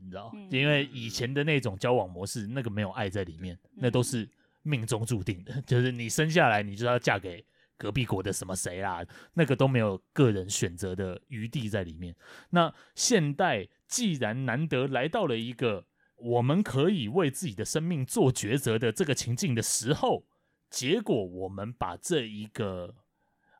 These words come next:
Speaker 1: 爱可能伴随的风险，我们开始一一的把它删除。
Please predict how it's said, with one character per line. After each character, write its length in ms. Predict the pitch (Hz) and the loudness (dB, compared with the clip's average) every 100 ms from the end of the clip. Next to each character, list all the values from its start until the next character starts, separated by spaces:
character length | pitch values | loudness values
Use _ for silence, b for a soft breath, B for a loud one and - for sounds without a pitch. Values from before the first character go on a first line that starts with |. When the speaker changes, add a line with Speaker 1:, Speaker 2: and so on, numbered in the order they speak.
| _ | _
Speaker 1:
爱 320 | 196 156 113 | -2 0 0
可 340 | 101 - 101 98 | -6 -8 -6 -6
能 180 | 95 123 | -6 -4
伴 240 | 190 120 | -4 -4
随 240 | 107 95 | -4 -4
的 80 | 98 | -4
风 300 | 113 180 170 | -2 0 0
险， 220 | - 104 - _ _ | 0 -6 -10 _ _
我 80 | - | -12
们 180 | 92 104 | -8 -8
开 200 | - 135 | -2 -2
始 200 | - 92 | -2 -6
一 260 | - 131 131 | -12 -10 -6
一 60 | 127 | -4
的 80 | |
把 140 | 110 - | -6 -8
它 140 | 98 | -8
删 260 | - 117 123 | -2 -2 -2
除。 180 | - | -8